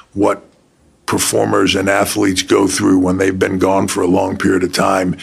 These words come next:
and they have to fight back through something like that. The, the,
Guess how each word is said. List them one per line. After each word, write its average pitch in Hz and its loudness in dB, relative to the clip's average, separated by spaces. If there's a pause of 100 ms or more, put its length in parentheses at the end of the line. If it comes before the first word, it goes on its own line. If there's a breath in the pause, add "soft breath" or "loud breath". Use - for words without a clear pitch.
(260 loud breath)
and 101 -4
they 104 2
have 104 0
to 101 -4
fight 104 -2
back 98 0
through 101 -4
something 95 0
like 92 0
that. 92 0 (360 loud breath)
The, 98 0
the, 92 0